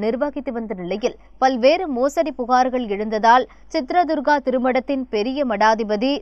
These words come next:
ஸ்ரீ முருகா சனரரு கும்பகோணம் வீரசைவ பெரிய மடத்தின் புதிய மடாதிபதியாக பசவ முருக சாரங்க தேசிகேந்திர சுவாமிக்கு செவ்வாயன்று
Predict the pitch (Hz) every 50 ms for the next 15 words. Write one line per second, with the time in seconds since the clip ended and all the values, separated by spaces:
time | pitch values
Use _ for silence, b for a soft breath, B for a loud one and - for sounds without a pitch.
0 | - - - - 277 262 247 220 202 196 214 254 262 294 285 269 254 - 214 196
1 | 190 190 196 196 214 269 254 - - b b b b b b - 247 247 240 277
2 | 269 254 277 269 269 269 254 208 185 214 233 262 285 294 277 - - 240 226 220
3 | 202 220 - 208 196 220 220 247 226 214 196 214 208 - 285 285 294 294 262 -
4 | - - 226 214 254 294 277 311 269 226 190 190 208 214 226 233 233 208 202 214
5 | 214 196 196 214 214 247 - - b b b b - 269 269 262 - 359 330 359
6 | 339 294 269 277 277 262 269 285 269 - - 233 214 226 247 269 269 269 247 208
7 | 208 214 240 - - 247 254 269 262 247 254 254 240 - - 220 196 190 190 202
8 | 196 - - 277 294 294 - - - - - 226 202 202 208 269 302 302 285 247
9 | 220 196 233